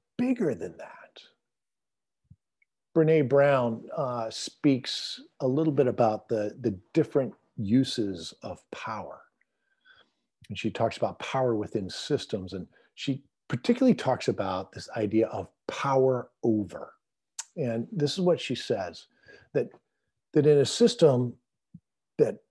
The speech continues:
that leans towards a power over approach, you try to give someone, you try to give people someone to blame, right? Like, "Oh, these people, they're, they're bad people. These are," you know, yeah. And you maintain power by demonstrating an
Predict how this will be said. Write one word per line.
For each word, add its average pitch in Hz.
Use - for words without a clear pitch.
that 135
leans 156
towards 135
a 107
power 139
over 117
approach, -
you 151
try 160
to 170
give 175
someone, 143
you 143
try 160
to 170
give 175
people 147
someone 131
to 113
blame, 92
right? 92
Like, -
"Oh, 120
these 131
people, 107
they're, 110
they're 120
bad 107
people. 90
These 104
are," 104
you 113
know, 76
yeah. 123
And 120
you 117
maintain 151
power 113
by 104
demonstrating 123
an 104